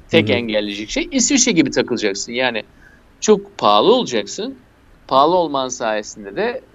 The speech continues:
Speaker 1: e,
Speaker 2: Parası olmayan gelemeyecek diyorsun.
Speaker 1: parası
Speaker 2: <laughs>
Speaker 1: olman gelmeyecek. Yani o üç yüz dolarlık bir hafta tatil yapan adam gelemeyecek. İşte jet set gelecek. Onu da bir şekilde, e, bir kadraj içerisine alabileceksin yani. Çok da zaten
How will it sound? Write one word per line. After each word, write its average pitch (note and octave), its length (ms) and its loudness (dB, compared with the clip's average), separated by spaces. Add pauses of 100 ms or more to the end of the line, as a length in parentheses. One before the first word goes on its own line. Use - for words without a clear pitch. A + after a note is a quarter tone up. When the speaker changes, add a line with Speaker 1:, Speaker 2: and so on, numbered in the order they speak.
(180)
Speaker 1:
e, A2+ 200 -12
Speaker 2:
Parası A#2+ 380 0
olmayan A2+ 360 -2
gelemeyecek A2 600 -2
diyorsun. C3 380 -2
Speaker 1:
parası D#3 360 6
Speaker 2:
<laughs> - 0 -
Speaker 1:
olman G#3 340 2
gelmeyecek. A#3+ 640 2
Yani D3+ 360 -4 (100)
o E3 140 -6
üç - 160 -14
yüz C#3 140 -10
dolarlık C#3+ 640 -4
bir E3 80 2
hafta D3 300 2
tatil C3+ 340 0
yapan A2+ 260 -10
adam A#2 320 -6
gelemeyecek. D#3+ 600 -8
İşte D#3 280 -10
jet D3 200 -4
set - 280 -12
gelecek. C3 400 -10 (520)
Onu C#3 240 2
da C3+ 120 0
bir C#3+ 40 -6
şekilde, B2+ 520 -4
e, - 540 -6 (340)
bir C3+ 560 -2
kadraj C3 440 2
içerisine A2 440 0
alabileceksin C3+ 600 2
yani. F#2 160 -6
Çok A#2 260 -4
da A2 60 -10
zaten A2 400 -2